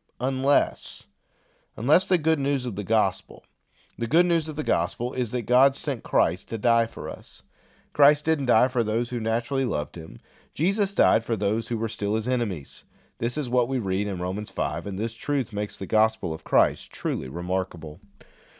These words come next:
What kind of God would die to atone for those who despise him? The answer is a loving, merciful, and gracious God.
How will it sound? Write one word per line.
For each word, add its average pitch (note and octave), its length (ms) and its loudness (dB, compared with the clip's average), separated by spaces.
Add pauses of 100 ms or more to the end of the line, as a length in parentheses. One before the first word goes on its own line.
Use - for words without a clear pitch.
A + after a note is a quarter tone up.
(120)
What G#3+ 160 4
kind F#3+ 240 8
of E3+ 100 0
God A#2 300 8
would A2+ 160 0
die B2 220 6
to C3 100 2
atone A2+ 380 0
for G#2 120 -6
those G2+ 260 -2
who A2 60 -10
despise A2 540 0
him? D#2+ 160 -10 (260)
The A2+ 220 0
answer D3 380 0
is G2+ 120 -2
a G#2 60 -2
loving, B2+ 460 2
merciful, A#2 500 -2
and A2+ 100 -2
gracious A#2 440 0
God. F2 400 -4